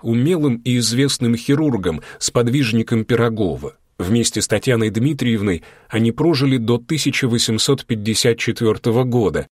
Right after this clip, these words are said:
пока тот со своим известнейшим патроном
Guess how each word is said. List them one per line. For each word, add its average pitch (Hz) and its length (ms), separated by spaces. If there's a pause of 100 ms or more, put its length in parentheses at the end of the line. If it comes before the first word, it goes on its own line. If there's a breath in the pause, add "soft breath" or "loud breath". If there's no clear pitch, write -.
пока 95 300
тот - 260
со - 140
своим 117 440
известнейшим 101 880
патроном 156 540